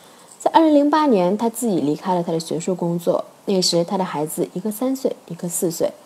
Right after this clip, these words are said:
在她开办自己事业的同时，她把三分之二的时间都花在了当地的社区医院。她创立这个杂志的时候，很大程度上是因为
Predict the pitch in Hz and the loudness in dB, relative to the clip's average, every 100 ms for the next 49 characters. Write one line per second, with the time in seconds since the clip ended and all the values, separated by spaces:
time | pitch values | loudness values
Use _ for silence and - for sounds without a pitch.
0 | - - - - 320 320 330 359 359 285 | -20 -20 -20 2 4 4 2 4 4 4
1 | 311 240 165 - 269 226 - 160 190 214 | 4 4 4 2 4 4 4 0 -2 2
2 | 190 196 220 - 220 240 233 269 269 185 | 0 0 -6 -4 -2 0 2 2 2 2
3 | - 147 170 180 196 196 202 196 190 160 | -2 0 0 0 -4 -2 -4 -2 -2 -2
4 | - 202 208 202 - - - - 175 - | -6 -6 -4 -4 -8 -12 -12 -6 -6 -2
5 | 190 196 214 - - - - - - - | 0 2 4 4 2 -20 -20 -20 -20 -6
6 | - 349 - 392 311 302 247 226 254 190 | -4 -4 0 2 4 4 4 4 2 2
7 | - 160 226 196 170 160 165 180 - - | -2 -4 0 2 2 -2 0 0 0 -6
8 | 147 208 - 165 185 170 175 202 214 190 | -2 -2 -2 -4 -2 -2 0 0 2 2
9 | 160 | 0